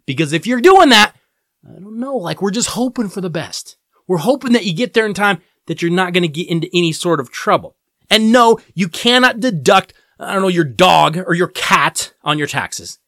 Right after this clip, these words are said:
Can't do that. And no, you can't deduct that one, let's just say, special friend that you basically support as a dependent.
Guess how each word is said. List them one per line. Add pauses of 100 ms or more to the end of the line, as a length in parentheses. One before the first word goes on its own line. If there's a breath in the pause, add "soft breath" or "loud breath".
(140)
Can't
do
that. (100)
And
no, (160 loud breath)
you
can't
deduct (280)
that
one, (640)
let's
just
say,
special
friend (240)
that
you
basically
support
as
a
dependent.